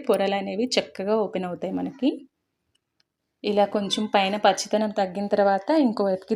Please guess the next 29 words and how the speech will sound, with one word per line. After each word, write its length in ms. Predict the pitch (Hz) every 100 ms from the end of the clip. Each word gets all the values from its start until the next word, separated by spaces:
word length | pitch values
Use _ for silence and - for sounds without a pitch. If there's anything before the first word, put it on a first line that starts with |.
| 226
తిప్పేసుకుని, 680 | - - 185 - 208 240 480 - - - _ 214
ఇలా 140 | 208 196
రెండు 180 | 196 196 208
వైపులు 300 | 214 214 214
కూడా 140 | 226 302 302
తిప్పుతూ 400 | 220 - 208 254 370 381
లైట్ 240 | 220 196 202 196
గోల్డెన్ 340 | 196 196 190
కలర్ 200 | 190 185 180
వచ్చే 200 | - 185
వరకు 200 | 180 - 294
ఫ్రై 140 | 294 208 202
చేసుకోవాలి. 600 | 185 - 180 175 175 220 311 - _ _ 208
ఒకే 280 | 202 214 214 220
సైడ్ 180 | 233 226 226
పూర్తి 280 | 214 214 220
కలర్ 220 | 208 196 190
వచ్చే 180 | - 196
వరకు 200 | 190 185 196
ఉంచకుండా 480 | 185 185 196 190 262 294
తిప్పుతూ 380 | 226 220 220 247 240 190
అటు 180 | 190 196 185
ఇటు 200 | 180 359 554 - - -
ఇలా 100 | 208 196
ఫ్రై 160 | 196 180 202
చేసుకుంటే 440 | 196 - 190 190 277
మనకి 220 | 254 208 -
పొరలు 280 | 185 180 190
చక్కగా 320 | 190 - 175